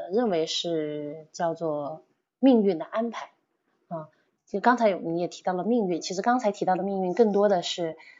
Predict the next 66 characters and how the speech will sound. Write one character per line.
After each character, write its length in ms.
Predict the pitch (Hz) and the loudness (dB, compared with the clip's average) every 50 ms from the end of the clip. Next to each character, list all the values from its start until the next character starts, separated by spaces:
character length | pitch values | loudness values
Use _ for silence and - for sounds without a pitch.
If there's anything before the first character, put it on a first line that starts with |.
| _ _ _ | _ _ _
说 400 | - - 196 190 190 190 190 196 190 - | -6 -2 2 2 4 4 2 0 -4 -6
就 160 | - 208 190 | -4 -4 -4
是 100 | 180 185 | -4 -4
社 240 | 190 - - 277 247 | -4 2 4 4 4
会 200 | 269 - 226 196 | 6 6 4 4
文 280 | 165 170 147 160 180 | 4 0 -4 -4 -6
化， 280 | 180 - - 214 - - - - _ _ _ _ _ | -4 -2 -2 -2 -2 -4 -12 -20 _ _ _ _ _
呃， 240 | 196 180 170 170 170 | -4 -2 -2 0 0
包 220 | - 185 185 185 | 2 2 2 2
括 180 | 190 208 196 180 | 2 2 2 2
我 60 | 165 | 0
们 340 | 160 160 160 160 175 180 175 | -2 -4 -4 -4 -4 -4 -6
成 240 | - - 175 185 | -6 -6 -4 -2
长 160 | 202 208 170 156 | -2 -2 -2 -4
的 60 | 143 | -4
时 300 | - - - - 160 160 | -6 -8 -6 -6 -4 6
代， 260 | - 262 202 - - - - _ _ _ | 8 8 8 8 4 -6 -16 _ _ _
因 200 | - 190 180 190 | -6 -4 -2 0
为 60 | 220 | 0
我 100 | 220 190 | 0 0
们 140 | 170 175 185 | 0 0 0
讲 200 | - 170 151 - - | 0 0 0 0 -4
人 240 | 180 175 170 170 196 | -2 -2 -2 0 0
不 100 | 277 269 | 0 -2
可 180 | - - 160 | -2 -4 -8
能 100 | 156 156 | -12 -12
超 220 | - - - 190 190 | -14 0 0 2 2
越 160 | 190 190 185 | 2 0 -2
自 100 | - 185 | -2 -6
己 80 | 170 160 | -8 -8
的 100 | - 165 | -6 -6
时 240 | - - - 165 | -6 -4 -4 0
代 180 | 156 190 - - - - _ _ | 0 0 -2 -2 -10 -20 _ _
对 140 | - - 269 | 2 4 4
一 140 | 208 170 165 | 4 4 2
个 100 | 208 185 | 2 2
人 140 | 175 160 160 | 0 0 -2
的 80 | 170 | -4
影 260 | 165 147 151 151 160 170 | -4 -4 -6 -10 -12 -10
响。 220 | 170 - - - _ _ _ _ _ _ | -8 -10 -10 -10 _ _ _ _ _ _
啊， 140 | - 175 160 | -6 -6 -4
主 140 | - 180 170 | -2 2 2
要 120 | 175 190 | 2 2
是 180 | 185 196 180 160 | 2 0 0 0
马 220 | 175 151 139 - | 0 -2 -2 -4
奇 220 | - - - 185 | -8 -8 -6 -6
所 160 | 180 - 175 165 | -6 -6 -6 -4
说 100 | - 190 | -2 -2
的 100 | 196 202 | 0 0
命 180 | 220 214 190 | 0 0 0
运， 120 | 180 170 160 | -2 -4 -4
主 80 | - | -6
要 120 | 165 160 170 | -10 -10 -10
是 120 | 170 190 | -10 -4
这 140 | - 240 220 | -2 -2 -2
个 80 | 180 | -2
方 180 | 165 - 165 160 | -4 -6 -8 -8
面。 140 | 165 165 - - - - - - _ | -10 -10 -12 -16 -20 -20 -20 -2 _
但 80 | 285 | 4
是 60 | 311 311 | 6 6
很 180 | - 247 190 | 6 4 8
多 160 | 180 226 247 | 10 12 12
人 200 | 240 214 208 214 | 12 12 10 10
也 120 | 202 165 147 | 6 4 4
爱 320 | - - 214 214 208 196 | 4 4 6 6 6 6
说， 420 | 196 - - 196 196 202 202 202 | 2 0 2 2 4 4 4 2